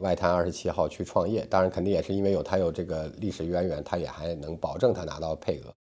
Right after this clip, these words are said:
然后除此之外，她在创业过程当中还赶上了另外一个非常重要的时间节点，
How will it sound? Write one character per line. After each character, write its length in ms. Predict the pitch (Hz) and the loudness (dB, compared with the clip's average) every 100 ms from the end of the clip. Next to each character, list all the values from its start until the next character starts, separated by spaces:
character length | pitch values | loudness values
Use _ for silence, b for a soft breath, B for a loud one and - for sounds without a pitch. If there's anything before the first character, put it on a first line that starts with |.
| _ _ - | _ _ 2
然 160 | 110 | 6
后 100 | 117 | 8
除 240 | 120 - 175 | 6 6 2
此 180 | 185 92 | 4 2
之 140 | 104 | 6
外， 100 | 107 | 6
她 120 | 113 | 8
在 100 | 113 | 6
创 220 | 113 120 | 8 6
业 80 | 113 | 6
过 120 | 110 | 2
程 140 | 117 104 | 0 0
当 100 | 101 | 2
中 140 | 123 | 2
还 220 | - 107 | 0 0
赶 200 | 135 - | 2 2
上 160 | 80 90 | 2 0
了 80 | 92 | 2
另 140 | 131 | 4
外 160 | 151 98 | 4 4
一 40 | |
个 100 | 90 | 2
非 120 | 98 | 0
常 240 | 90 82 90 | 0 0 -2
重 220 | 107 92 | 0 0
要 160 | 87 78 | 0 -2
的 100 | 78 | -4
时 160 | - | -4
间 160 | 85 82 | -2 -2
节 200 | 82 80 | -2 -4
点， 200 | 73 | -4